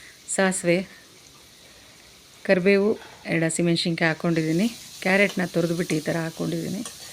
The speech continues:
ಇದನ್ನು ಸ್ವಲ್ಪ ಫ್ರೈ ಮಾಡ್ಕೋಬೇಕು. ಇದಕ್ಕೆ ನಾನು ಈರುಳ್ಳಿ, ಬೆಳ್ಳುಳ್ಳಿ ಏನೂ ಬಳಸ್ತಾ ಇಲ್ಲ.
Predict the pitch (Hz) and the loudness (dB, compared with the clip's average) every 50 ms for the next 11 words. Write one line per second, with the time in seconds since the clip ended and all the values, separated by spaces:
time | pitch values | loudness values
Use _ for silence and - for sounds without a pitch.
0 | - - - - - - - - - - - - - - - 214 208 202 185 - | -18 -18 -16 -16 -16 -16 -16 -16 -18 -18 -18 -18 -18 -12 -6 -2 -2 -2 0 0
1 | 202 190 - 208 196 - 202 202 202 196 180 160 - - 165 143 160 143 139 - | -2 -2 -2 -2 2 4 4 4 4 4 2 0 0 -2 -2 0 0 0 0 0
2 | 175 208 - - - - - - - - - - - - - - - - - 233 | -2 -2 -2 -8 -14 -18 -18 -18 -18 -18 -18 -18 -16 -16 -16 -14 -12 -6 -2 0
3 | 208 220 - 226 214 214 208 202 202 202 220 226 233 220 233 240 185 202 185 185 | 0 2 4 6 6 6 6 6 4 4 4 2 4 4 4 4 6 6 6 6
4 | 190 190 190 185 190 175 165 170 175 175 165 160 156 160 165 - - 160 156 151 | 6 6 6 6 6 6 6 4 4 4 2 2 0 -2 -2 -4 -4 -2 -2 -2
5 | 156 160 | -2 -2